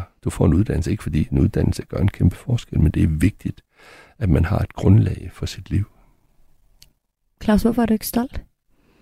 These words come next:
Speaker 1: <laughs> Ja, fordi, ja, det ved jeg ikke. Altså, jeg blev af B B C forleden, da jeg spurgte, om jeg ikke var stolt af Lighthouse. Og så siger jeg, "Stolten er, det er jo dem, der har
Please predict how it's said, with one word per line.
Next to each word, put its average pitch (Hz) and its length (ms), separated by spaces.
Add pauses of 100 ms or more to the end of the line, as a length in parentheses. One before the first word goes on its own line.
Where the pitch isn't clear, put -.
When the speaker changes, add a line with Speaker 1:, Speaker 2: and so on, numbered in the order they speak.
(720)
Speaker 1:
<laughs> - 220 (1160)
Ja, 80 320
fordi, 98 440 (360)
ja, - 80 (480)
det - 80
ved 85 80
jeg 90 80
ikke. - 180
Altså, 92 220 (1160)
jeg 101 120
blev 104 160
af 90 120
B - 40 (100)
B 98 40
C 107 240
forleden, 95 260
da 80 60
jeg 82 100
spurgte, 101 240
om 104 80
jeg 92 40
ikke - 160
var - 60
stolt - 420
af 80 120
Lighthouse. - 680 (120)
Og 123 80
så - 100
siger - 200
jeg, 87 60
"Stolten - 380
er, 87 80
det 90 80
er - 40
jo 113 60
dem, 92 180
der 101 100
har - 120